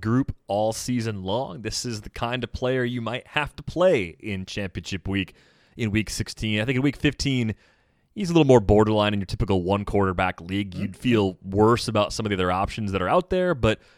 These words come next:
Speaker 1: you'd certainly feel better about some other options too. Uh, if you were in a situation where Jalen Hurts and Mitch Trubisky were both available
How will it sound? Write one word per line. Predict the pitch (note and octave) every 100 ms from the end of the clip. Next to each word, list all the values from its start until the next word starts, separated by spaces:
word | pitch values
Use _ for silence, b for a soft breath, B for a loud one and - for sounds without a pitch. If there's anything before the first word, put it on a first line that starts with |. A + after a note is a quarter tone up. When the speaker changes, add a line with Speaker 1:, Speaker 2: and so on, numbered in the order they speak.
| b
Speaker 1:
you'd | A2+
certainly | A#2 B2 B2+
feel | G#2 G#2+ F2+
better | E2 G2+ A2 G#2
about | F#2 G2 F#2 -
some | G#2+
other | G2 F#2
options | F2+ - F2+ -
too. | - A2 G2+ F#2+ - b b -
Uh, | E2+
if | G#2+ G#2+
you | A2+
were | A2+
in | G#2+
a |
situation | - - G#2+ G#2+ - G2+
where | G2 F#2 F2+ F2+
Jalen | F2 F2 G#2 G#2 G2
Hurts | F2+ G2 F#2 - - -
and | F#2 F2 E2+ E2
Mitch | G2+ -
Trubisky | G2 B2 - A#2
were | G#2
both | G#2+ G2
available | G2 G#2 G2 G2 F#2